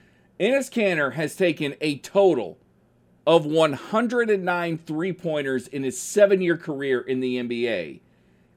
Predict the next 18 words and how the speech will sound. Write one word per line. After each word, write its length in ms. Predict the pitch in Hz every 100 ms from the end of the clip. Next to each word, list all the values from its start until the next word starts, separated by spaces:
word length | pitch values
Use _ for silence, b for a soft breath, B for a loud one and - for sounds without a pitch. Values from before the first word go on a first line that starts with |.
| -
And 160 | 156
he's 180 | 160 147
hit 380 | - 208 185 - _
less 440 | 131 139 185 190
than 200 | - 175
thirty 280 | 170 160 151
percent 400 | 127 127 - 143
of 100 | 135
those, 240 | 131 127 147
or 100 | 156
right 320 | 180 233 220
at 120 | 208
about 340 | 175 160 135
thirty 260 | - 127 113
cents, 400 | - 95 82 _ _ -
or 220 | 127 117
thirty 300 | - 135 127
percent, 520 | 117 104 - 107 92